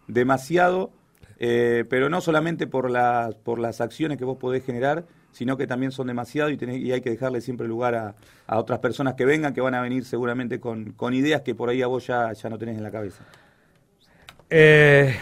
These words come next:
Speaker 2: Martín, eh, ¿algo más?
Speaker 1: No, no, no, nada más,
Speaker 2: Bueno.
Speaker 1: nada más.
Speaker 2: Eh, gracias por haber venido. Te
Speaker 1: No.
Speaker 2: hemos dado la oportunidad que nos pediste de, de aclarar esta situación y te agradezco este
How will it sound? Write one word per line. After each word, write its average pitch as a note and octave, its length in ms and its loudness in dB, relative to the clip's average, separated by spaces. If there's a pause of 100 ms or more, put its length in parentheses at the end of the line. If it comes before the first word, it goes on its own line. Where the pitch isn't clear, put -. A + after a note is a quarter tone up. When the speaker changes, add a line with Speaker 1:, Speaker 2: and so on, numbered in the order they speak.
Speaker 2:
Martín, E3+ 460 4 (200)
eh, C#3 340 2
¿algo E3 180 4
más? G3+ 280 2 (480)
Speaker 1:
No, A3+ 120 2
no, A3 120 2
no, G3+ 220 -2
nada D#3+ 200 -2
más, D#3+ 360 -4
Speaker 2:
Bueno. A#2+ 280 0
Speaker 1:
nada A#2 100 -4
más. - 160 -18 (640)
Speaker 2:
Eh, C3+ 680 2
gracias F#3 280 6
por E3 120 2
haber F3 160 6
venido. A3 340 4
Te D#3+ 140 2
Speaker 1:
No. E3+ 60 6
Speaker 2:
hemos E3+ 240 6
dado F3 240 8
la D#3 80 6
oportunidad D3 380 0
que D#3+ 80 -6
nos C#3+ 120 2
pediste D#3 360 2
de, B2 540 0
de B2 160 -6
aclarar C3+ 280 2
esta D3 200 4
situación D3+ 580 2 (580)
y B2+ 100 -6
te C3 120 0
agradezco C3+ 640 4
este A#2 960 -2